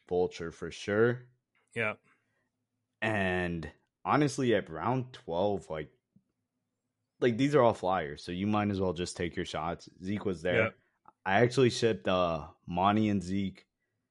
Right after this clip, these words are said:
Speaker 1: for Pierce earlier today. So I, I like where I'm sitting there. I had
Speaker 2: Yeah,
Speaker 1: a
Speaker 2: I
Speaker 1: lot of
Speaker 2: saw that.
Speaker 1: R Bs.
Speaker 2: <laughs>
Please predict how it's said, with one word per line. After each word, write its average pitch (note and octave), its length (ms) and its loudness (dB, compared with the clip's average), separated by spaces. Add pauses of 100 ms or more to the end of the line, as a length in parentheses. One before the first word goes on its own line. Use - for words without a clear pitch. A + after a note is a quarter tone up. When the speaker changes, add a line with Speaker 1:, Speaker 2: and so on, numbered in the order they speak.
(460)
Speaker 1:
for G2 800 2 (420)
Pierce C3+ 320 2
earlier G2 360 4
today. D#2 460 -6 (260)
So F2+ 140 -4
I, F#2 280 2
I F#2+ 140 0
like G#2+ 260 2
where G#2+ 100 0
I'm G2 140 -2
sitting F#2 320 -6
there. F2+ 260 -2 (160)
I - 80 -4
had G#2 160 2
Speaker 2:
Yeah, G#2+ 60 4
Speaker 1:
a - 20 2
Speaker 2:
I - 20 0
Speaker 1:
lot G2 220 4
of A2+ 100 2
Speaker 2:
saw G#2+ 100 0
that. G#2+ 140 2
Speaker 1:
R F#2+ 60 -8
Bs. F#2 1300 -4
Speaker 2:
<laughs> - 40 -20